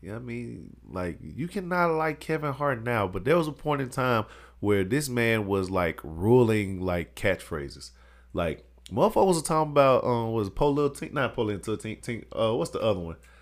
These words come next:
Uh, uh, his, from his first special, had everybody saying, uh, uh, da, da, da, da, da, da, da. I'm seeing, I'm seeing the dad. He was talking about dad couldn't get on the stoop,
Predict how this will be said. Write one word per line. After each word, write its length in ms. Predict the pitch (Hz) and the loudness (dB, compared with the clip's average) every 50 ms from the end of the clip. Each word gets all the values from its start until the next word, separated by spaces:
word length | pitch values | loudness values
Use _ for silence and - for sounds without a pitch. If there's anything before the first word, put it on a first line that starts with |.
| - - - | -20 -12 -2
Uh, 480 | - 120 117 117 113 107 101 95 87 82 - - - - - - - - - - _ _ - - - _ - | 2 4 6 8 8 6 6 4 2 -2 -6 -12 -20 -20 -20 -20 -20 -20 -20 -20 _ _ -20 -20 -18 _ 0
uh, 440 | 120 117 113 110 104 104 101 95 90 | 2 4 4 6 6 4 4 2 0
his, 180 | 90 113 113 107 | 0 -2 -2 -4
from 180 | - - 117 101 | -4 -6 -6 -6
his 100 | 101 - | -6 0
first 360 | - 123 120 110 - - - | 2 4 4 4 2 -2 -4
special, 380 | - - 110 95 87 - - - - - - - - - - | -2 0 2 2 0 -2 -6 -14 -18 -20 -20 -20 -20 -12 -6
had 160 | - 104 101 | -2 0 4
everybody 400 | 104 107 104 95 98 98 95 95 | 4 4 4 4 2 2 2 0
saying, 320 | 92 - 104 101 95 90 - | -2 -4 -4 -4 -4 -4 -2
uh, 500 | - 104 104 101 101 95 92 90 87 - - - - - - - - - - - - - - - - - - - - | 0 0 2 2 2 2 0 -2 -4 -8 -10 -14 -14 -14 -16 -20 -20 -20 -20 -20 -20 -20 -20 -20 -20 -20 -20 -14 -10
uh, 880 | 107 110 110 113 110 110 113 110 107 104 104 101 101 98 95 92 90 85 80 82 85 - - - - - - - - - - - - | -8 -8 -6 -6 -6 -6 -6 -6 -6 -6 -6 -6 -6 -6 -8 -8 -10 -12 -14 -16 -18 -20 -20 -20 -20 -20 -20 -20 -20 -20 -20 -20 -16
da, 80 | - 104 | -12 -8
da, 240 | 104 104 101 101 104 | -8 -6 -6 -4 -4
da, 100 | 104 104 | -4 -4
da, 120 | 98 110 | -2 -4
da, 200 | 101 101 104 104 | -4 -4 -4 -4
da, 80 | 104 104 | -4 -4
da. 220 | 101 104 98 98 98 - - - - - - - - - - - - - | -4 -6 -6 -6 -8 -12 -18 -20 -20 -20 -20 -20 -20 -20 -20 -20 -20 -12
I'm 140 | - 107 101 | -10 -8 -6
seeing, 300 | - - 123 120 113 110 - - | -6 -4 -4 -4 -6 -8 -10 -10
I'm 80 | 117 | -8
seeing 180 | - 131 117 101 | -6 -6 -6 -4
the 60 | 98 | -4
dad. 520 | 92 95 113 117 117 117 117 117 117 113 | 0 2 4 4 4 4 4 4 4 2
He 40 | 101 98 | 2 0
was 160 | 110 120 117 | 0 -2 -2
talking 140 | 120 107 95 | 0 -2 -2
about 100 | 90 95 | 2 2
dad 240 | 117 120 113 110 | 4 4 4 2
couldn't 180 | - - 120 107 | 0 -4 -6 -4
get 100 | 113 120 | -4 -2
on 140 | 117 117 110 | -2 -4 -6
the 40 | 104 | -6
stoop, 420 | - - - 143 135 135 135 - | -8 -4 -2 -2 -2 -2 -4 -8